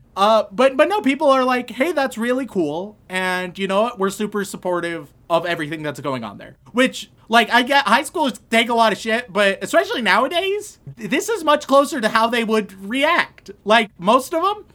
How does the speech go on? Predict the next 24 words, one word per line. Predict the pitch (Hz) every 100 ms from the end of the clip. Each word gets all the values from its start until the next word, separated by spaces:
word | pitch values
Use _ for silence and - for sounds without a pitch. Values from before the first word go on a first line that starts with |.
| _ _
super | - 294 381
chill | - 392 415
about | 320 208
this | 175 -
type | 170 131
of | 120
thing. | 117 101 _ _
So | - 262
I |
appreciate | 269 247 240 202 208 190 185 _ 156
that | 185 175 170 _ _
they | 175 175
didn't | 175 170
have | 165 160
unnecessary | 151 139 135 127 139 127
drama | 127 110 110
here. | 110 110 _ _
Um, | 175 180 180 180 _ _
so | - 247
then | 202 254 254 214 - -
they | 226 226 220
go | 226 220
to, | 214 214
like, | 208 202